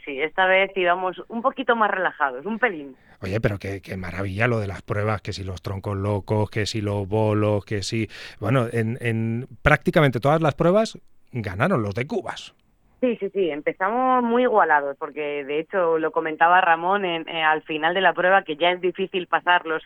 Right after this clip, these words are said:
Speaker 1: siete pescaditos al otro
Speaker 2: Sí,
Speaker 1: lado.
Speaker 2: es verdad.
Speaker 1: Y además empatamos con, con los vascos y ahí empezamos un poco ajustados, pero bueno, luego es verdad que, que las pruebas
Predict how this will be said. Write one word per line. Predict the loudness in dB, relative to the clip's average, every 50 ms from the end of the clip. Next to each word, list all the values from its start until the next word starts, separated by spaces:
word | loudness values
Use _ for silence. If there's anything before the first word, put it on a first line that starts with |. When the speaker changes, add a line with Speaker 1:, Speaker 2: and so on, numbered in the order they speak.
| -6 -6
Speaker 1:
siete | -6 -4 -4 -4 -6 -6
pescaditos | -6 -8 -6 -2 0 0 0 -2 -4 -6 -6 -4 -2
al | -2 -2 -2
otro | 0 0 0 2
Speaker 2:
Sí, | 2
Speaker 1:
lado. | 2 2 2
Speaker 2:
es | 2 0 -2 -4 -4
verdad. | -4 -6 -8 -8 -10 -12 -10 -8
Speaker 1:
Y | -6 -4 0 0 2
además | 2 2 2 2 2 0 0 2 2
empatamos | 0 0 2 0 0 2 4 2 2 2 0 -4 -8 -8 -8 -8
con, | -6 -6 -6 -6 -8 -10 -12 -16 -18 -20 -20 -20 _ _ -6
con | -4 -4 -2
los | -2 -2 -2 0
vascos | 0 0 0 0 _ -2 -2 -2 -2 -2
y | -2 -2 0
ahí | 0 0 0 -2
empezamos | -4 -2 0 0 0 0 -2
un | -4
poco | -2 0 0
ajustados, | 0 0 2 0 0 0 0
pero | 0 0
bueno, | 0 0 -2 -2 -2
luego | -2 0 0 0 0 0
es | 0
verdad | 0 0 2 2 2 2 2
que, | 0 -2 0 0 -2 -6 -6 -4
que | -4 -2
las | -2 -2 -4 -4
pruebas | -4 -4 -2 0 2 2 4 4 2 2